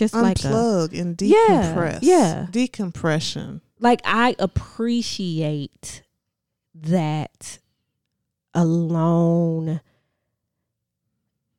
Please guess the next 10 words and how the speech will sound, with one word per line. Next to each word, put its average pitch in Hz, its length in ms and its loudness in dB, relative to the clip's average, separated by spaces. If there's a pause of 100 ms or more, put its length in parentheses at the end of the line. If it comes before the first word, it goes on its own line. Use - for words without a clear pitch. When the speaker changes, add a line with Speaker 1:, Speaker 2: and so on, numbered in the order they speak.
(140)
Speaker 2:
uh, 135 240 -4 (260)
being 180 320 4
able 160 220 2
to 170 160 -6
decompress. 160 1300 -8 (180)
Speaker 1:
It's - 140 -8
a 214 160 -4
S 220 200 -2
O 202 140 0
S. 196 420 -4